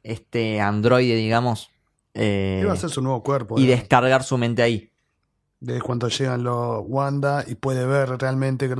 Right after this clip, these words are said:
Speaker 2: dado porque es la gema de,
Speaker 1: De la
Speaker 2: de la
Speaker 1: mente.
Speaker 2: mente, puede ver la conciencia de Ultron, que es destruir todo.
Speaker 1: Exactamente, ahí se da cuenta que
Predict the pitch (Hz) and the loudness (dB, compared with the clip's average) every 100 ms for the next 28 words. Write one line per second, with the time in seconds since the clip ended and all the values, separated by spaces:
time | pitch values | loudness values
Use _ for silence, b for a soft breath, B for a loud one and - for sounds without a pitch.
0 | 113 131 135 131 123 - 139 135 - - | -4 -2 0 -2 -6 -4 -2 -2 -4 -4
1 | 147 139 135 123 127 120 120 117 104 139 | -2 -2 -2 -4 -6 -6 -4 0 2 2
2 | 156 147 156 160 - b b b b b | 0 0 -2 -2 -6 b b b b b
3 | b - 147 139 135 143 127 120 113 127 | b -4 0 0 2 0 0 -2 -2 -4
4 | 127 139 135 139 131 123 139 139 135 131 | -2 -2 -2 -2 -2 -2 -2 -2 -2 -2
5 | 139 - _ _ - 127 - 127 127 120 | -2 -6 _ _ -10 -8 -6 -4 -4 -4
6 | 147 131 107 101 - 110 - 110 110 104 | -2 0 -2 -6 -4 -2 -2 -2 0 2
7 | 110 127 143 127 131 139 131 117 127 - | 2 4 2 4 2 2 2 2 0 -4